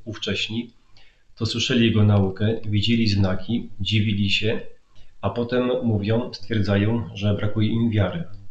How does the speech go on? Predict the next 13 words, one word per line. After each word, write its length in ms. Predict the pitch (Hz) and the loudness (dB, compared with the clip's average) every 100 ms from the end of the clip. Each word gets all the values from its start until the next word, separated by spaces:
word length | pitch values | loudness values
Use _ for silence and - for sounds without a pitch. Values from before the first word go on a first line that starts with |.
| - - - - - - - - | -10 -10 -14 -18 -20 -20 -20 -2
Ale 180 | 113 | 2
można 240 | 117 113 117 | 4 4 2
postawić 340 | 104 120 113 | 0 0 0
pytanie, 640 | - 113 113 107 98 - - | -2 0 4 4 4 2 0
no 100 | 117 | 2
ale 120 | 117 | 2
po 160 | 117 - | 2 0
co 280 | - 104 101 | 4 4 4
wiara 220 | 110 101 | 2 2
jest 160 | 98 | -2
potrzebna? 520 | 113 - 101 87 90 - - | -2 0 0 -2 -4 -8 -8
Do 160 | 104 104 | -6 -4
czego? 460 | - 110 90 - | -2 0 -2 -8